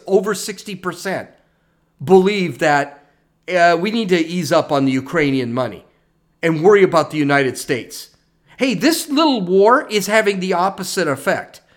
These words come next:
This little war is making Americans more isolationist.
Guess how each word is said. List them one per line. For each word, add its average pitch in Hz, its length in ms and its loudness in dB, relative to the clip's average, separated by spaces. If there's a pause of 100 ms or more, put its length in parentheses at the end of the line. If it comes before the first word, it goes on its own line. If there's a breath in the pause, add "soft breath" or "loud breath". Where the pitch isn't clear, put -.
(300 soft breath)
This 330 260 -2
little 349 240 4
war 226 280 4
is 156 140 0
making 185 560 -2
Americans 170 640 0
more 196 480 0
isolationist. 165 1000 -6